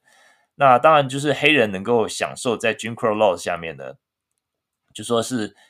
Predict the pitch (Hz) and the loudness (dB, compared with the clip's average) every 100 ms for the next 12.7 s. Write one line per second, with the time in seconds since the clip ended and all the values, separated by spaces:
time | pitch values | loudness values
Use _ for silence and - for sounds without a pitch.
0 | - - 156 120 98 80 - 117 104 113 | -12 -2 0 4 4 4 -4 -8 -2 -2
1 | 107 127 113 - - 131 - - 120 127 | 0 0 -2 -8 -2 -2 -4 -8 -2 -2
2 | 123 139 135 156 139 131 151 135 101 107 | 2 4 4 2 -4 -6 -4 -2 -2 -2
3 | 131 98 80 - _ 143 - _ - - | -4 -4 -8 -12 _ -20 -20 _ -20 -6
4 | 127 117 - 147 143 104 104 131 117 90 | -4 -2 0 2 2 0 -4 -4 -4 -6
5 | 76 113 98 107 107 117 110 - 82 95 | -6 -6 -6 -6 -4 -4 -6 -10 -10 -10
6 | 73 _ _ _ - 110 - 113 110 85 | -12 _ _ _ -6 -4 -4 -6 -2 -2
7 | 73 - _ _ _ - 92 85 85 - | -4 -16 _ _ _ -2 0 0 -2 -6
8 | 113 107 113 113 98 85 87 - 67 80 | -6 -2 -2 2 2 2 -4 -12 -10 -6
9 | 78 57 - - 95 104 95 95 110 98 | -6 -8 -18 -10 -10 -8 -10 -2 2 4
10 | 98 104 82 - 87 73 - 120 - 87 | 4 2 -2 -8 -8 -8 -6 -6 -6 -10
11 | 101 98 104 - 123 139 117 - 104 107 | -8 -8 -10 -6 0 0 0 -6 0 4
12 | 92 110 107 - 107 113 95 | 4 2 -8 -10 -8 -4 -4